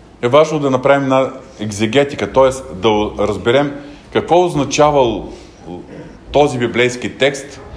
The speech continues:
за първоначалните читатели. Това са римските вярващи, състоящи се от езичници и юдеи, вярващи в Исус. За езичниците Исус Хрис-, е, Христос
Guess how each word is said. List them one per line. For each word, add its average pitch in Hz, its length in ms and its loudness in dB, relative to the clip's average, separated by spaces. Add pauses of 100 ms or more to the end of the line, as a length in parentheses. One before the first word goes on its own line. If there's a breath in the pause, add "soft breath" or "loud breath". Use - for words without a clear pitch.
(220 loud breath)
за 127 180 -4
първоначалните 127 680 0
читатели. - 600 -2 (580 loud breath)
Това 151 120 6
са 139 200 4
римските 151 420 -2
вярващи, 143 600 2 (300 loud breath)
състоящи 139 520 2
се 123 120 -4
от 113 180 -2
езичници 151 720 -4 (100)
и 110 120 -2
юдеи, 104 540 0 (540 loud breath)
вярващи 151 580 2
в 139 180 2
Исус. - 540 -6 (500 loud breath)
За 117 100 0
езичниците 160 800 0
Исус 131 560 -4 (340)
Хрис-, 120 200 -6 (140)
е, 104 280 -6
Христос 135 440 0